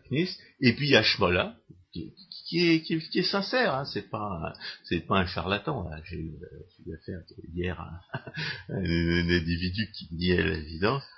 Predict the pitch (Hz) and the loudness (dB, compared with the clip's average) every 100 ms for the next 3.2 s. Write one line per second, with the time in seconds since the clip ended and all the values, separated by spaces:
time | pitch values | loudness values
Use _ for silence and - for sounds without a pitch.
0 | - - - 92 87 - - 90 - 92 | -20 -14 -6 -2 -2 -4 -6 -4 -2 -4
1 | 87 80 80 87 90 87 80 101 98 110 | -2 -4 -4 -4 -2 -4 -2 2 6 6
2 | 92 - - - - - - - 87 95 | 4 -2 -16 -18 -20 -14 -14 -6 -2 -2
3 | 92 | -2